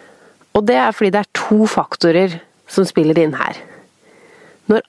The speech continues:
andelen sparing går opp, vi sparer mer,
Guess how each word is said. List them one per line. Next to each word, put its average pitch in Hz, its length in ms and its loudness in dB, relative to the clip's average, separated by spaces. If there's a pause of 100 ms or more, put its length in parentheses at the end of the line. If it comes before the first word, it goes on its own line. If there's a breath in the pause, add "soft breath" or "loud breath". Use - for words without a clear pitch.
(120)
andelen 185 500 2
sparing 185 540 0
går 160 260 -2
opp, - 240 -4 (420 loud breath)
vi 175 140 0
sparer 160 320 -2
mer, 165 380 0